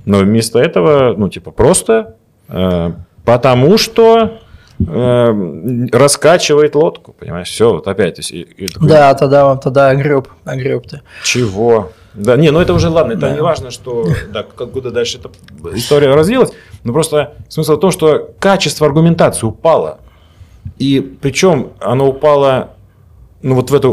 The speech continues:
Speaker 1: ура-патриотическую плоскость, типа, потому что позади Москва, и вообще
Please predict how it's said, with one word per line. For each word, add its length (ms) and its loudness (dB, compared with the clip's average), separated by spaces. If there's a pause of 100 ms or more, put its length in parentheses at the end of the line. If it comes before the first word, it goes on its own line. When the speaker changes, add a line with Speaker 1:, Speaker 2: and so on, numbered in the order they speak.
(140)
Speaker 1:
ура-патриотическую 880 -2
плоскость, 520 -4
типа, 320 -8 (280)
потому 360 2
что 300 -2
позади 380 -2
Москва, 580 -4 (840)
и 220 -2
вообще 360 2